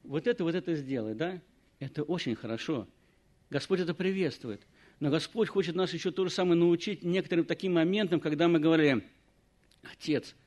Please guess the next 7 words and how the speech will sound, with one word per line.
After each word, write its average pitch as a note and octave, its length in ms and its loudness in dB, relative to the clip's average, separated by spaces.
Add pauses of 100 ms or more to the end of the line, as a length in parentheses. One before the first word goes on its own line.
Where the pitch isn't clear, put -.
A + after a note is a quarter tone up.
(420)
я C3 160 -6
прошу A#2+ 340 -6
Тебя C3+ 400 -2 (640)
во C3 180 -2
имя A#2+ 400 -4 (120)
Иисуса A2 500 -6
Христа». A2+ 540 -12